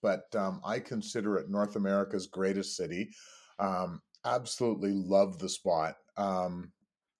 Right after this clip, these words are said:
and, uh, it has, you know, this beautiful French-Canadian mix of everything. Um,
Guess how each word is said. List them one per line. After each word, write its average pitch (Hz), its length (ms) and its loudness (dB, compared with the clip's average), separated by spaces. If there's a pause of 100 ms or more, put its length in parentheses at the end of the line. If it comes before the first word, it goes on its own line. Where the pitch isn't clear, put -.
(320)
and, 98 360 2
uh, 90 320 6
it - 120 -4
has, 104 340 0
you 110 80 -4
know, 87 140 0
this 98 160 -4
beautiful 98 640 0 (480)
French-Canadian 117 1200 2
mix 117 480 0
of 107 140 4
everything. 110 720 0
Um, 92 460 -2